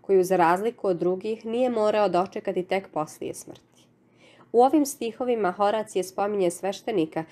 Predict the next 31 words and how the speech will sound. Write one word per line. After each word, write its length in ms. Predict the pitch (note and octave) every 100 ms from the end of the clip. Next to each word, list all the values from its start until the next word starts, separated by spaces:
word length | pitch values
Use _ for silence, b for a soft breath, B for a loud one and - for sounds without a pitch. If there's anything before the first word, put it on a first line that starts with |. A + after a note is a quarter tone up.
| B _
koji 180 | F#3+
se 140 | F#3+ G3
uspinje 420 | G#3+ - A#3 F#3+
na 100 | E3
Kaptol 500 | - G3 - - E3+
s 200 | E3+ - b b -
vestalkom. 760 | F3 F3 - - - - - - _ _ _
Radi 340 | G3+ G#3+ A#3
se 180 | B3 A#3
o 20 |
vrhovnom 440 | G3+ A3+ A#3+ G#3 F3
svešteniku, 640 | - F#3 - G#3+ F3+ F3+
onome 280 | G3 G#3 F#3+
koji 220 | F#3 F3+
predstavlja 480 | F3+ F#3+ - G3+ F3
vrhovnu 420 | F#3 F#3+ G#3+ G3
božansku 560 | F3 E3+ E3+ F3+ - F3+
vlast 360 | F#3 E3+ D#3+
na 100 | C#3
zemlji. 460 | C#3+ - - - _ _ _ _ b b b b b
Ne 140 | A3+
samo 260 | C4+ F#4 C4+
da 120 | F3+
svoj 300 | F3+ A3 G3
život 420 | G3 G#3+ D#3 C#3
i 60 | E3
dijelo 320 | E3+ F3+ D#3+
stavlja 380 | - F#3 F3+ F3
iznad 260 | E3+ F#3 F3
političke 640 | F3+ E3+ E3+ - - - D#3
vlasti, 600 | D#3+ E3+ F#3 - G3+